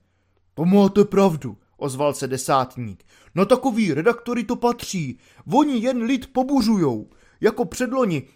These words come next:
když jsem byl ještě jenom frajtrem, tak byl pode mnou jeden redaktor a ten mě nijak nenazýval než zkázou armády.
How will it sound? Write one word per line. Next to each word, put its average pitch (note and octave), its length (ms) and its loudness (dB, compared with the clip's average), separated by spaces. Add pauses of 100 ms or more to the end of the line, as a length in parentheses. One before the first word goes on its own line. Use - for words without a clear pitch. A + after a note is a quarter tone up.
když G3+ 240 -4
jsem A#3+ 200 -2
byl F3+ 160 -2
ještě G3+ 360 -6
jenom G3+ 300 -2
frajtrem, E3+ 720 0 (300)
tak E3+ 260 2
byl B3+ 260 -2
pode A#3+ 280 -2
mnou A#3+ 260 -2
jeden A#3+ 280 -4
redaktor F#3 680 2 (200)
a - 100 2
ten B3+ 240 0
mě G3+ 220 -2
nijak F3 420 -2
nenazýval G#3 680 0
než E3 180 -4
zkázou G#3 540 0
armády. E3 560 0